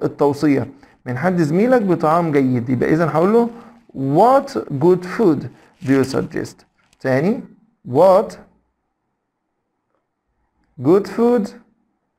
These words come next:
يعني إيه الطعام الجيد؟ Do you suggest؟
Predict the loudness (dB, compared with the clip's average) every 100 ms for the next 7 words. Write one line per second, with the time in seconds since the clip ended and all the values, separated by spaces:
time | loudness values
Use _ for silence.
0 | _ _ _ _ _ _ _ _ _ -8
1 | -4 -2 0 0 0 -2 -4 -12 _ _
2 | _ _ -14 -8 -2 0 2 0 -4 -10
3 | _ _ _ _ -4 -2 2 2 2 0
4 | -2 -8 -20 _ _ -2 2 2 4 2
5 | 2 -2 -10 _ _ _ _ _ _ _
6 | _ _ _ _ _ _ _ _ _ _
7 | _ _ _ _ _ _ _ _ _ _
8 | _ _ _ -4 0 0 2 2 0 -10